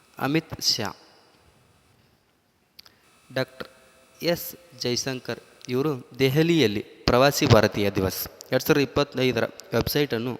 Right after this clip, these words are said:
ಉದ್ಘಾಟಿಸಿದ್ದಾರೆ. ವರ್ಧನ್ ಕಮಲಾಕರ್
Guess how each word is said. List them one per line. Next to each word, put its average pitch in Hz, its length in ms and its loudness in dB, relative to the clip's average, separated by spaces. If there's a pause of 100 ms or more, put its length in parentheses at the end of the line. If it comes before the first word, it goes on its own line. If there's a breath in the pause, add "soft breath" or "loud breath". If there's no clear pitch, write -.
ಉದ್ಘಾಟಿಸಿದ್ದಾರೆ. 110 760 -4 (3750 soft breath)
ವರ್ಧನ್ 143 460 4 (320)
ಕಮಲಾಕರ್ 127 540 0